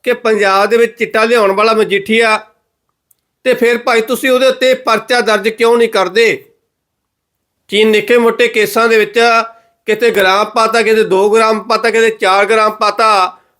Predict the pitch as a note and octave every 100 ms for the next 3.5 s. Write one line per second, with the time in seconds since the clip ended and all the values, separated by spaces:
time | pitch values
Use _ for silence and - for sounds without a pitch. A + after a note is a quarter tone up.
0 | - F3 G3 F3 A#3+ A#3+ A3+ G#3 G#3 A#3
1 | A#3+ A3+ A3 G3 G#3 A#3+ B3 A#3 A3+ F#3
2 | G#3 G#3+ A#3+ A3+ G#3+ - G3+ F#3 F#3 G#3
3 | A#3 B3+ A#3+ A#3 A3